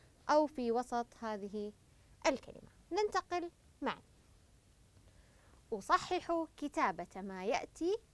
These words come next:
بوضع الهمزة الممدودة. إذا لاحظوا هنا معي الكلمة مآثر. أريد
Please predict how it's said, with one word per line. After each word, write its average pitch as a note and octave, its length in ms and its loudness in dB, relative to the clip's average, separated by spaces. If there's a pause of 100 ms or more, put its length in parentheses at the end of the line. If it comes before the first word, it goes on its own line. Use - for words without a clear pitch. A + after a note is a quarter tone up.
(140)
بوضع C4+ 380 4
الهمزة A#3+ 1080 -4 (640)
الممدودة. A3 600 -6 (540)
إذا F#3+ 200 -6
لاحظوا C#4+ 580 -2
هنا C4+ 240 -4
معي B3 380 -6 (120)
الكلمة D#3 460 -8 (580)
مآثر. A#3 1500 -2 (600)
أريد F4+ 320 4